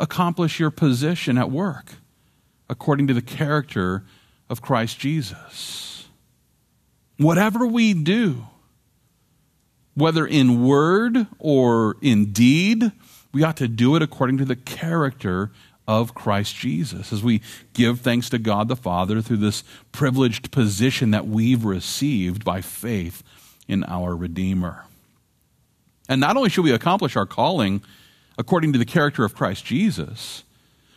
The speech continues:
but we should also set out to serve our Savior with the vital force of our very soul. And I want to consider how Paul puts it here in Colossians chapter three. If you would look with me there, beginning at verse twenty-three.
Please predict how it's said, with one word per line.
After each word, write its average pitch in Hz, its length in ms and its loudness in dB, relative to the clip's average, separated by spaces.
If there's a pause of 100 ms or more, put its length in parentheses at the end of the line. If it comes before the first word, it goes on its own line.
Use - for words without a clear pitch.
but 175 80 4
we 170 100 6
should 165 160 4
also 226 360 2
set 190 180 4
out 175 120 2
to 143 80 -4
serve 175 260 2
our 135 120 4
Savior 151 540 2
with 127 220 2
the 123 100 4
vital 135 480 0
force 131 460 0
of 123 100 0
our 120 100 2
very 107 360 2
soul. 131 500 0
And 101 100 2 (240)
I - 40 2
want 180 100 4
to 214 40 0
consider 151 320 2
how 131 180 0
Paul 131 260 0
puts 165 260 -4
it - 100 -2
here 120 280 2 (300)
in 127 100 2
Colossians 110 640 0
chapter 92 480 -4
three. 90 360 -4
If 90 100 -6
you 180 60 2
would 214 100 2
look 202 180 0
with 226 160 0
me 180 80 0
there, 151 140 2
beginning 135 240 4
at 98 100 0
verse 107 160 0
twenty-three. 98 720 -2